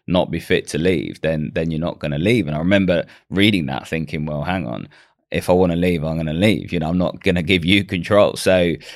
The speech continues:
I remember going in there, having read that, saying, "Yeah, everything's fine, you know, blot on the landscape. Yeah, this is it." And I, and,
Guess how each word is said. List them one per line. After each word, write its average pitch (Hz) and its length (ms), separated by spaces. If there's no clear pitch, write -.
I - 20
remember 117 260
going 98 280
in 110 140
there, 82 120
having 85 280
read 92 200
that, 55 220
saying, 92 260
"Yeah, 120 260
everything's 113 280
fine, 98 400
you 92 80
know, 90 220
blot 101 240
on 80 60
the 85 60
landscape. 87 760
Yeah, 87 220
this 98 200
is 87 140
it." 90 100
And 85 160
I, - 80
and, 123 140